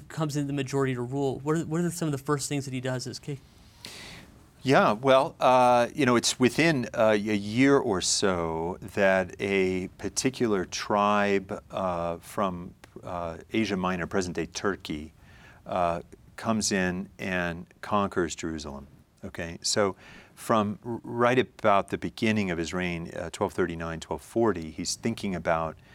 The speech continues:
Speaker 2: getting, um, getting, getting to Jerusalem. Um, and, uh, now I may have my dates a little bit wrong there. It might have been twelve forty-three that Jerusalem fell, but in any event, it's from within a few years of the beginning. Um,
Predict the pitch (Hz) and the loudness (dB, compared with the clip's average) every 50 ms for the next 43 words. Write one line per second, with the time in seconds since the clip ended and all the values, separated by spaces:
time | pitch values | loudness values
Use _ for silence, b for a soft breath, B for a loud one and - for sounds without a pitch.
0 | B B B B B - 104 - - 104 101 101 98 92 90 87 85 85 82 - | B B B B B -16 -6 0 2 4 4 4 2 0 -2 -2 -4 -8 -12 -16
1 | - - - 98 90 85 82 80 78 78 78 82 - - - _ _ _ - - | -18 -8 -4 -2 -2 0 -2 -2 -4 -6 -10 -12 -18 -20 -20 _ _ _ -6 -2
2 | - 185 90 85 85 - 104 - 98 92 85 78 76 73 - 80 71 76 73 73 | -2 -2 -2 -6 -10 -12 -6 -4 -4 -4 -4 -6 -10 -10 -10 -10 -8 -8 -10 -10
3 | 76 76 76 69 69 69 85 - - _ _ - - 87 85 80 80 78 78 78 | -10 -12 -12 -14 -14 -16 -18 -20 -20 _ _ -12 -8 -6 -6 -6 -8 -10 -12 -18
4 | 80 - B B B B B B B B B B B - - - 101 92 90 87 | -20 -20 B B B B B B B B B B B -14 -10 -6 -4 -4 -4 -4
5 | 87 82 - 85 82 80 82 - 90 90 90 101 110 98 101 95 90 87 85 - | -4 -4 -4 -2 -2 -4 -4 -4 -4 -4 -4 -4 -4 -2 -4 -4 -4 -4 -4 -4
6 | 90 170 - 85 80 85 80 - - - 85 80 78 78 78 76 80 92 90 92 | -4 -4 -4 -8 -8 -10 -8 -8 -10 -8 -10 -10 -10 -10 -10 -10 -10 -8 -8 -8
7 | 92 - 85 80 - - 92 85 - - 92 82 76 - - - - 95 95 87 | -8 -8 -8 -12 -8 -6 -6 -6 -4 -6 -6 -6 -6 -10 -14 -10 -6 -4 -4 -4
8 | 85 80 78 73 73 - 80 78 - - 78 76 73 - 78 78 - 110 123 139 | -4 -6 -8 -10 -10 -10 -8 -8 -8 -10 -10 -14 -8 -6 -6 -6 -6 -6 -6 -4
9 | 131 104 78 69 - 71 - B B B B B B B - 101 - - 123 117 | -4 -4 -6 -6 -10 -12 -14 B B B B B B B -2 -2 0 0 2 2
10 | 110 107 - 123 104 - - - 123 123 120 113 107 98 95 87 - 87 82 80 | 2 2 4 2 0 0 -2 0 2 4 4 6 6 4 4 2 -2 -8 -10 -10
11 | 85 78 85 87 85 82 78 76 76 B B B B B B B B B B - | -10 -10 -8 -8 -8 -8 -10 -12 -16 B B B B B B B B B B -4
12 | 92 95 87 85 85 82 82 90 | -2 2 2 2 2 0 -2 -10